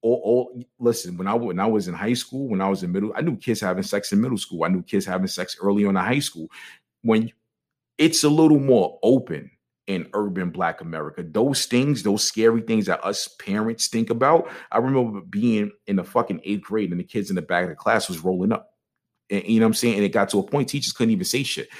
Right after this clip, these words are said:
So these are the things that we have to kinda worry about in urban black America. And somebody needs to put that out there. And I'm putting that out there because the shit is that real.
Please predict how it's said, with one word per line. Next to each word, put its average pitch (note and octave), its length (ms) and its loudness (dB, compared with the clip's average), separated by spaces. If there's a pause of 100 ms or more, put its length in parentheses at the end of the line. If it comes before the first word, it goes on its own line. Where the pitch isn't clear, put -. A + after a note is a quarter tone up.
(160)
So - 220 4
these D#3+ 240 4
are E3 40 8
the D#3+ 80 6
things C3+ 320 2
that F#2+ 140 4
we G#2+ 120 -2
have G#2 240 -2
to F2+ 80 -6
kinda F#2+ 300 0
worry G#2+ 320 2
about E2 320 -2 (420)
in F#2 240 -4
urban F2+ 340 0
black F2 300 0
America. G2+ 560 0
And F#2 240 -4 (200)
somebody A#2 580 4
needs G2+ 220 2
to F2+ 80 -4
put - 240 -6
that E2 160 -2
out D3 220 0
there. - 160 -8
And F#2+ 140 -2
I'm E3+ 80 -4
putting G#3+ 300 4
that F2+ 120 0
out F2 220 -2
there F#2 100 -2
because F#2 400 -2
the - 120 -12
shit G2 200 -2
is D#2+ 160 -8
that D2+ 280 -4
real. F#2+ 240 -2